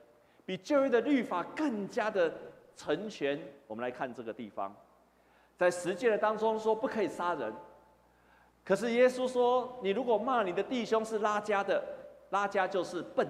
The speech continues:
蛋，你即使骂一个人笨蛋都不可以的，都是犯了法。保罗也曾在说，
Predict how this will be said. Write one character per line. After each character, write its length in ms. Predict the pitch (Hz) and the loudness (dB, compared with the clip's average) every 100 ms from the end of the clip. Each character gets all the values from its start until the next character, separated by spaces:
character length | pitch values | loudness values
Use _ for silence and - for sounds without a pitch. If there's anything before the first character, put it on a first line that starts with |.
| 135 | -2
蛋， 140 | 165 - - _ _ _ _ _ _ _ _ _ _ - | -8 -8 -20 _ _ _ _ _ _ _ _ _ _ -6
你 100 | 190 | -4
即 160 | 185 262 | 0 0
使 140 | 226 | 0
骂 240 | 240 262 | 0 2
一 60 | 247 | 2
个 100 | 233 | 4
人 140 | 220 226 | 2 0
笨 240 | - 254 214 | 0 0 2
蛋 180 | 254 202 - - - - _ _ _ _ _ _ _ _ | 0 -2 -6 -16 -20 -20 _ _ _ _ _ _ _ _
都 120 | - 285 | 2 4
不 100 | 320 | 2
可 180 | - | 2
以 120 | 262 214 | 0 0
的， 120 | - - - | -4 -6 -4
都 80 | 202 | -4
是 100 | 185 | -4
犯 200 | 165 147 | -4 -4
了 80 | 127 | -6
法。 180 | 104 92 - _ _ _ _ _ _ _ _ _ _ _ | -10 -14 -18 _ _ _ _ _ _ _ _ _ _ _
保 220 | - 214 202 | 2 6 6
罗 240 | 196 214 | 6 4
也 80 | 196 | 4
曾 240 | - 196 | 2 -2
在 180 | 214 208 | 0 0
说， 380 | 202 208 208 | -2 0 0